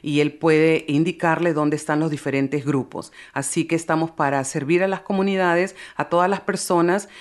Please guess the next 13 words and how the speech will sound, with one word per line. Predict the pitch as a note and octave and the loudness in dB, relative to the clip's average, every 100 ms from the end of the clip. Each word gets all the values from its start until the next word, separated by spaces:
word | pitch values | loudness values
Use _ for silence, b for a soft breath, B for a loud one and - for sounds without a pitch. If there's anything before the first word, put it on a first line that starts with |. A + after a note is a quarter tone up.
| B | B
pero | G3+ G3 | 0 2
sobre | G#3 A#3 A#3 A#3 | 2 2 2 0
todo | G#3 F#3+ F#3 F#3+ - | 0 0 2 0 0
aprovechar | D3+ E3 D3+ D3+ E3+ | -2 0 -2 0 -2
este | F3+ - F#3+ | -2 -2 2
medio | F#3 E3+ F3 F3+ B B | 4 4 2 0 B B
para | - D3+ C#3+ | -2 -2 -2
que | D#3 | -2
todos | - G#3+ A#3 | 0 2 2
se | G#3+ F3+ | -2 -2
den | F#3 | 0
una | F#3 F#3+ | 2 0
oportunidad | F3 F3 D#3+ C#3 D3+ F#3+ | -4 -2 0 2 2 0